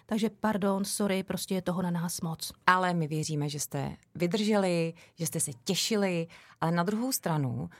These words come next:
Speaker 2: třeba když jsou na Netflixu nějaký série, jo, tak taky si musíš počkat chvilku. Tak teď jste si taky chvilku počkali.
Speaker 1: Co nás dneska čeká, Verunko?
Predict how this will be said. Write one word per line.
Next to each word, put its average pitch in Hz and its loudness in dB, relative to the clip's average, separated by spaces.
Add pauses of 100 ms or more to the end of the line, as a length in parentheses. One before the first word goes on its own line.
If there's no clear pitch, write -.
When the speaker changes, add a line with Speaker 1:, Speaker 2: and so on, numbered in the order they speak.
Speaker 2:
třeba 175 -2
když 170 -4
jsou 180 -2
na 156 0
Netflixu 208 0
nějaký 151 -2
série, 175 -2
jo, 117 -4 (260)
tak - -4
taky 220 2
si - 0
musíš 170 0
počkat - -6
chvilku. - -10 (160)
Tak - -14
teď 254 -4
jste - -6
si 294 -6
taky 277 -6
chvilku - -8
počkali. - -10 (100)
Speaker 1:
Co - -4
nás 370 0
dneska - -4
čeká, 190 -6
Verunko? 170 -12